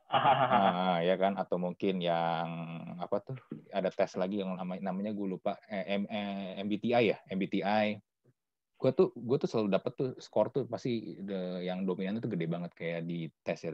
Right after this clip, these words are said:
Speaker 2: Tony Robbins itu, D gue tuh gede banget.
Speaker 1: Hmm.
Speaker 2: Hmm, D gue tuh gede banget. Kalau yang M B T I itu, kalau nggak salah, gue dapetnya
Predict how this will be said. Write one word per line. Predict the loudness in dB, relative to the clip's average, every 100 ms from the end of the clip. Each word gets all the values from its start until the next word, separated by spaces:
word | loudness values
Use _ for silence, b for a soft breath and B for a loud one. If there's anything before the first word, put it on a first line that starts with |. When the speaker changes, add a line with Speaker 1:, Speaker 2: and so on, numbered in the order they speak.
| -6
Speaker 2:
Tony | -4 -4
Robbins | -2 -2 -2
itu, | -4 -4
D | -4 2 2 4
gue | 4 2
tuh | 2
gede | 2 4
banget. | 6 4 2 -4 _ _ _ _ _ _ _ _ _ _ 0
Speaker 1:
Hmm. | 2 4 2 0
Speaker 2:
Hmm, | 2 4 6
D | 6 6
gue | 4
tuh | 2
gede | 2 2
banget. | 2 2 0 2
Kalau | 6 8
yang | 8 8 8 8 6 4
M | 4
B | 4
T | 4 6
I | 6 6
itu, | 4
kalau | 4
nggak | 4 4
salah, | 6 8
gue | 8
dapetnya | 8 4 2 2 0